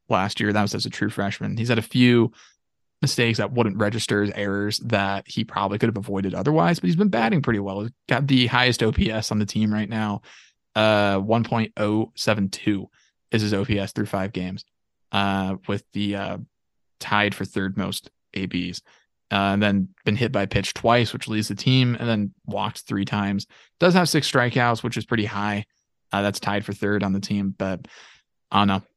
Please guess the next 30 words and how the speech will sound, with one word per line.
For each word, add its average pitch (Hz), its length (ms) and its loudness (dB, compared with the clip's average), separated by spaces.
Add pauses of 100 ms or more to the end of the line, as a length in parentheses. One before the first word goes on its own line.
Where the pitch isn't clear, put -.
(140)
It's 123 180 2
still 151 220 6
very 123 280 6
early, 117 480 4 (140)
so 113 160 -4
it's 110 120 -2
tough 117 180 -2
to 131 80 -2
draw 107 300 0
too - 260 6
much 185 480 2
from 170 180 0
that. 156 260 -2 (100)
But 113 340 2 (320)
all 196 140 6
in 185 80 6
all, 180 160 4
Stephen 175 240 4
F. 147 100 2
Austin 139 320 0
series, 131 540 0 (120)
starting 151 300 2
pitching 147 240 2
is 131 60 0
pretty 131 180 2
concerning. 131 720 0
Relief 123 300 4
pitching 123 460 0 (400)
was, 123 720 6
uh, 110 440 2